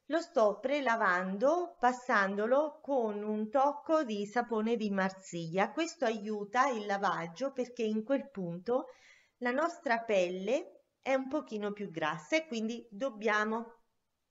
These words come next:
aiutare il lavaggio della lavatrice, insistere un po' su quella zona.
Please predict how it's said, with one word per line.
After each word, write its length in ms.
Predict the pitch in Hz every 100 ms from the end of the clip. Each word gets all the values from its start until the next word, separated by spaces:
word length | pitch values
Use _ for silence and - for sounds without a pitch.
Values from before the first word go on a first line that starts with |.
| _
aiutare 600 | - 208 220 247 208 175
il 60 | 180
lavaggio 440 | 190 208 202 185
della 280 | 190 214 220
lavatrice, 840 | 233 262 311 220 202 180 - 208 214 - - -
insistere 720 | 320 302 - 285 - 285 269
un 120 | 247
po' 160 | 202
su 200 | 190 214
quella 340 | - 185 180 165
zona. 340 | - 135 147